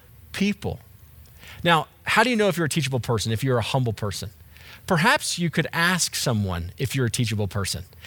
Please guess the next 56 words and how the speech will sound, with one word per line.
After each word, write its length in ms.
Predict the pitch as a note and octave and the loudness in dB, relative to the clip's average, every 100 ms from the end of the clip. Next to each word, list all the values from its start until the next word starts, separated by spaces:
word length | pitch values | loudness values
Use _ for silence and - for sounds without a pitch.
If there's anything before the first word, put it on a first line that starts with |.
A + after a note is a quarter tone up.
| - - | -10 0
I 60 | |
thought 120 | D#3 F#3 | 6 8
about 180 | F3+ | 8
asking 360 | E3 E3+ - F3+ | 8 6 4 0
some 160 | D#3 D3 | 0 0
people 180 | D#3+ | 4
I 120 | C#3+ D3 | 6 6
work 220 | D#3+ D#3+ | 4 0
with 140 | E3+ | 0
this 180 | E3+ D3 | 0 0
week 160 | E3 D3 | 0 2
if, 140 | C#3 - - | 0 -2 -2
if 100 | C3+ | 2
they 120 | E3 | 4
thought 220 | D#3+ D3 | 6 4
I 140 | C#3 C#3+ | 6 4
was 120 | D3+ | 4
a 40 | |
teachable 320 | B2+ D#3 D#3 | 0 -2 -2
person, 380 | C#3 E3 D3+ E3+ - - - - - - | 0 0 2 -2 -4 -18 -20 -20 -14 -2
but 100 | D3+ | 4
then 100 | F#3 | 6
I 40 | |
decided 300 | E3+ F3 D3 | 6 6 6
not 240 | C#3+ D3 | 4 4
to 120 | - D3 | 2 0
'cause, 300 | D3+ B2 - | 2 2 0
you 80 | |
know, 100 | D#3 | 0
what 180 | B2+ C#3+ | 2 2
do 60 | C#3+ | 4
they 120 | C#3+ | 4
know 180 | C3+ B2 | 6 6
anyway? 420 | A#2+ A#2+ G#2 F#2+ - - - - - - - - | 4 4 2 -2 -6 -14 -20 -20 -20 -20 -12 2
Well, 140 | D3+ | 4
I'm 100 | C#3 | 4
just 140 | B2+ | 0
kidding. 200 | - E2 E2 - - - | -2 -4 -8 -18 -12 4
I, 120 | E3+ | 6
I 200 | E3+ E3+ | 8 4
actually 500 | C3 E3 D3+ D#3+ C#3 | 6 4 4 4 2
would 260 | C#3 D3 D#3 | 2 0 2
consider 540 | D3+ C3 D3+ A#2 G2+ - - - - | 2 2 4 4 2 -4 -20 -16 -2
asking 420 | C#3+ C3 - A#2+ | 0 2 2 0
someone. 360 | G#2 F#2 F2 G#2+ | -2 -4 -4 0
And 100 | D#3 | 2
if, 140 | E3+ | 2
if 160 | G#3 G3+ | 0 0
you're 160 | D#4 | 2
wondering 300 | C4+ F#3 D#3+ | 4 6 6
if 160 | D#3 G#3 | 4 2
you're 280 | A3 G3 E3 - - | 2 2 -2 -12 -6
a 40 | |
teachable 340 | - C3+ B2+ | 0 0 0
person, 320 | A2 A#2 - G#2+ | 0 0 0 0
humble, 340 | A2+ G2 F2+ | 0 -2 -6